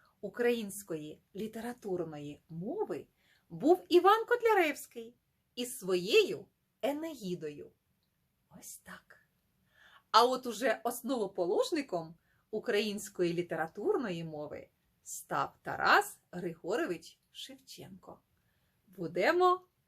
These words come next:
знати. Вивчаємо мову і знаймо,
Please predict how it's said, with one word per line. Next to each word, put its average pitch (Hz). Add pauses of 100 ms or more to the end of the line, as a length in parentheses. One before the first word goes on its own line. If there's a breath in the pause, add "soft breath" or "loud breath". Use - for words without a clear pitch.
(180)
знати. 185 (560 soft breath)
Вивчаємо 220
мову 180 (300)
і 370
знаймо, 190